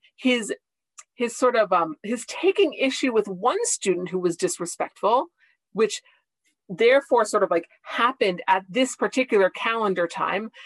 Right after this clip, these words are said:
spread to everybody. Right? This seems related to me to the idea, rabbinic idea that, like, once, once you release the destroyer into the world,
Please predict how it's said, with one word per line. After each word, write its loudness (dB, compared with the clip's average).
spread 0
to -2
everybody. -4
Right? -2
This 0
seems 2
related 2
to -10
me 4
to -4
the 4
idea, 2
rabbinic 2
idea 2
that, -2
like, -4
once, 0
once 2
you 4
release 0
the -4
destroyer 4
into -4
the 0
world, 4